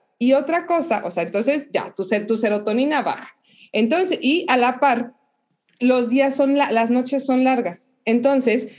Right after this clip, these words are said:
metabólicamente, tu cerebro también dice, "Bueno, pues entonces vamos a hacer más melatonina".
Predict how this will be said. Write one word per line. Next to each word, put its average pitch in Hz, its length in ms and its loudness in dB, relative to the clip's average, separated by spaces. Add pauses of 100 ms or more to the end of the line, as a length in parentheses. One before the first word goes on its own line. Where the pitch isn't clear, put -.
(640)
metabólicamente, 277 1040 0
tu 202 180 -6
cerebro 226 380 0
también 233 340 2
dice, 226 400 0
"Bueno, 196 320 -2
pues 208 180 -4
entonces 208 440 0
vamos 226 320 0
a 208 40 2
hacer 214 240 0
más 196 320 0
melatonina". 226 880 2